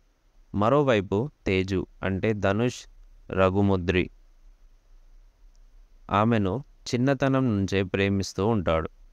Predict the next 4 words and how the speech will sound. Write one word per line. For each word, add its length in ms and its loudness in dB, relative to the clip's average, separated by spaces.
కాకపోతే 680 2
ఓ 200 2
వై-, 300 2
వైశ్యకుతుడు 1080 0